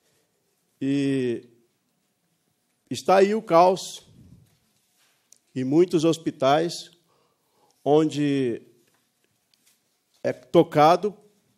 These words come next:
pelas organizações sociais, a ausência do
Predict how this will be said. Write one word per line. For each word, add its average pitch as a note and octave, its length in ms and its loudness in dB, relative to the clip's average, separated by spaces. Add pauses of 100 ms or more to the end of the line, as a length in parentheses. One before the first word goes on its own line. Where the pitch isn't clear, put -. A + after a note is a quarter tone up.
(160)
pelas E3 220 2
organizações C#3+ 640 0
sociais, C#3 760 -6 (800)
a C#3 80 0
ausência D#3 520 0
do C3 460 -8